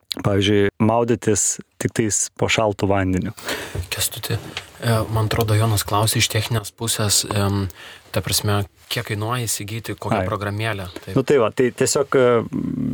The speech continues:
Speaker 1: sakykim, o pati programėlė, jinai, e, yra mokama, pirmas dešimt dienų yra nemokamos, galima išsibandyti ją, tai gali kiekvienas susiradęs telefono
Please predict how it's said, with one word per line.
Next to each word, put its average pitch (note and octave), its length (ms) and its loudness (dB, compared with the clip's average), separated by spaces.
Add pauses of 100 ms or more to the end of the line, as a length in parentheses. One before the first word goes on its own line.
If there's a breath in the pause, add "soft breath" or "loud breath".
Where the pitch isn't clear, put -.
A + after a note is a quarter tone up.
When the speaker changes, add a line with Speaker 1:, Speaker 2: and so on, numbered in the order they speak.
(200)
Speaker 1:
sakykim, A#2+ 560 0
o A2+ 400 4
pati B2 320 0
programėlė, A2+ 960 4
jinai, A2 320 4
e, G2+ 880 4
yra A#2 160 4
mokama, D#3+ 720 2
pirmas A#2 340 2
dešimt G#2 400 2
dienų G2+ 480 2
yra G#2 260 4
nemokamos, A2+ 640 2
galima G#2+ 320 2
išsibandyti F#2+ 680 0
ją, C3 180 2
tai F2+ 340 0
gali F#2+ 320 2
kiekvienas G2+ 560 0
susiradęs G2 560 0
telefono F#2+ 760 0